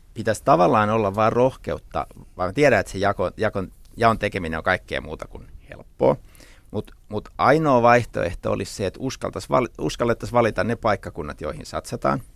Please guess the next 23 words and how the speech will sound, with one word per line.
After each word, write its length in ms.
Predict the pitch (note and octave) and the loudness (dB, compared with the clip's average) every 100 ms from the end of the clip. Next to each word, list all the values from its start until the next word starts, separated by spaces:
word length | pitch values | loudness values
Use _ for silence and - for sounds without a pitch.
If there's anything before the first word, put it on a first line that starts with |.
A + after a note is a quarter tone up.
| - - | -20 -4
rajallinen 520 | G#2 G2+ D2 C#2 D#2+ | 0 0 0 -6 -4
joukko 340 | G2+ F2+ - | -4 -2 -6
niitä, 320 | F2 D2+ D#2 - - - - - - | -6 -6 -6 -8 -14 -20 -20 -14 -4
ja 120 | - - | -4 -4
sitten 320 | - B2 - - | -8 -6 -8 -8
pistettäisiin 400 | B2 - - - | -8 -6 -8 -4
paukut 340 | A#2+ A#2 A2 - | 2 2 2 -6
sinne 440 | G#2+ F2+ D#2 C2+ | -6 -4 -6 -8
sillä 300 | - A#2 G#2+ | -6 -4 2
ajatuksella, 600 | G2 F#2 D#2+ - E2 D2+ | 2 2 -2 -10 -8 -6
että 180 | C#2 - | -6 -4
edes 240 | E2 D2+ - | -6 -6 -8
ne 100 | D2 | -12
säilys. 420 | - G1+ - - - - - - | -12 -14 -16 -20 -20 -20 -20 -20
Sitten 240 | - G#2+ - | -12 -12 -12
kun 100 | - | -4
koitetaan 380 | A2 A2 G#2+ G#2 | -2 -2 -2 2
taistella 400 | C#3 B2+ A#2 G#2+ | 4 4 0 0
joka 240 | B2 A#2 | 0 0
kirkonkylän 680 | G2+ A2 G2+ F#2 E2+ E2 D#2 | -2 -4 -2 -6 -6 -8 -8
puolesta, 460 | G2+ D#2 C#2+ - | -4 -4 -4 -8
niin 140 | C#2+ E2 | -10 -10
sitten 380 | G2+ - E2+ | -10 -6 -6